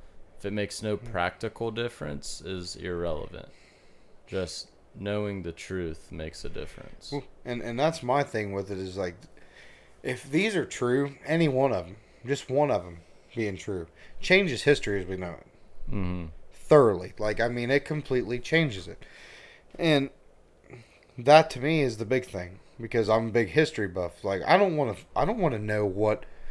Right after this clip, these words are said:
Speaker 2: potentially happened. I, you know, oh, we're just gonna say Columbus found America. Well, did he actually find it, or were people over there,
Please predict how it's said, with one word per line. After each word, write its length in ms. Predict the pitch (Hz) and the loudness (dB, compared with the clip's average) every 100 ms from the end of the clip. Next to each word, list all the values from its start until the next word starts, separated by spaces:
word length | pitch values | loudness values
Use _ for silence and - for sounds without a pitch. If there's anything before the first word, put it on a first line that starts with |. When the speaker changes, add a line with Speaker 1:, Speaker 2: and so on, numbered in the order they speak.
| - - - - - - - | -4 -2 0 0 -2 -10 -6
Speaker 2:
potentially 640 | - - 143 123 - 98 90 | -4 0 0 0 -2 -2 0
happened. 480 | 95 90 113 143 143 - | 0 -2 -6 -10 -12 -4
I, 140 | 147 151 143 | -4 -4 -4
you 140 | 131 | -2
know, 240 | 113 113 117 - - - | 0 -2 -4 -10 -12 4
oh, 260 | 156 156 127 | 12 12 12
we're 260 | 104 143 151 | 10 6 6
just 160 | - | 2
gonna 140 | 143 120 | -2 0
say 240 | - 117 | 2 2
Columbus 460 | 113 110 117 101 - | 2 -2 -2 -4 -4
found 240 | 101 95 | -4 -4
America. 380 | 92 92 82 87 - - - | -4 -4 -6 -12 -18 -20 -4
Well, 220 | 127 139 131 | 6 8 8
did 200 | 127 98 | 4 4
he 240 | 135 131 | 4 4
actually 500 | 98 120 131 - 151 | 6 6 4 2 0
find 320 | - 170 208 | 6 6 6
it, 40 | 240 | 4
or 120 | 143 | 4
were 140 | 131 | 4
people 400 | - 170 170 147 | 2 2 2 6
over 300 | 147 202 147 | 8 8 6
there, 340 | 101 98 113 | 4 4 2